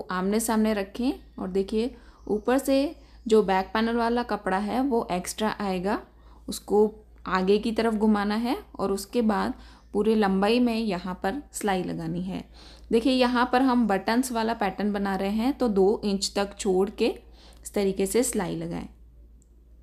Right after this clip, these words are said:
अब यहाँ जो हमने दो इंच छोड़ा है उस कपड़े को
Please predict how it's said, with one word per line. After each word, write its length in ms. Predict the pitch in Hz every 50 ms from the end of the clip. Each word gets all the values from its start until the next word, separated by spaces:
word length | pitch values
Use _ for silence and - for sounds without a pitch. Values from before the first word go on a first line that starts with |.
| - - - - - - - - - - - - - - - - - - - - - - - - -
अब 160 | - 196 190
यहाँ 300 | 196 190 196 202 220 233 233
जो 120 | 226 240
हमने 260 | 254 247 233 233 240 233
दो 260 | 202 208 214 214 - 233
इंच 180 | 240 226 226 254
छोड़ा 380 | 247 - 220 185 185 180 190 208
है 260 | 220 233 233 254 392 - - - - - - - - -
उस 160 | - 247 -
कपड़े 360 | - 247 240 226 - 208 208 196
को 160 | - 202 208